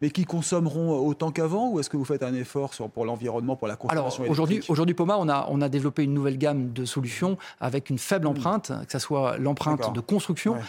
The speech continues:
Speaker 2: mais aussi l'empreinte énergétique des,
Speaker 1: Mhm.
Speaker 2: de consommation
Speaker 1: C'est ça.
Speaker 2: de ces remontées mécaniques.
Speaker 1: Et la raréfaction de la neige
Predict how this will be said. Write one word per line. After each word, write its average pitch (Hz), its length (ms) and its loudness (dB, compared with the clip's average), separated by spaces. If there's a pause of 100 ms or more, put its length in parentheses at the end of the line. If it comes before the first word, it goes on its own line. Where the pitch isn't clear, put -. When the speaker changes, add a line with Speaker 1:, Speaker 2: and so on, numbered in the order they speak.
(120)
Speaker 2:
mais 151 80 2
aussi 160 200 2
l'empreinte 185 320 2
énergétique 160 580 0
des, 135 420 -2
Speaker 1:
Mhm. 143 100 -4
Speaker 2:
de 147 140 2
consommation 180 640 0
Speaker 1:
C'est 117 60 -6
ça. - 60 -18 (140)
Speaker 2:
de - 40 -10
ces 139 80 0
remontées 135 260 0
mécaniques. 117 420 -2
Speaker 1:
Et 151 80 4
la 165 140 6
raréfaction 165 760 0
de 139 80 0
la 139 100 4
neige 139 400 2